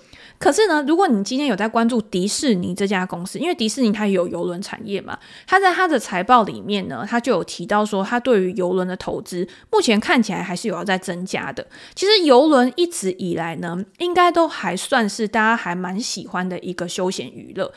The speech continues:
可是邮轮为什么它的复苏比较慢的原因，是因为本来新冠，新冠之后大家会觉得邮轮复苏嘛，可是新冠之后呢，大家现在记不记得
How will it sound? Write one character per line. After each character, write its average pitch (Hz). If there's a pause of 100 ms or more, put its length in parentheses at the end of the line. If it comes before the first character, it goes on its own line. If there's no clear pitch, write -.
(320)
可 269
是 277 (200)
邮 220
轮 233
为 311
什 208
么 175
它 240
的 214
复 269
苏 220
比 208
较 175
慢 214
的 165
原 -
因， 180
是 220
因 214
为 214 (320)
本 247
来 247
新 330
冠， 285
新 311
冠 294
之 226
后 233
大 220
家 226
会 233
觉 208
得 175
邮 175
轮 175
复 185
苏 -
嘛， - (720)
可 233
是 302
新 269
冠 269
之 220
后 240
呢， 196
大 220
家 226
现 226
在 214
记 214
不 208
记 208
得 -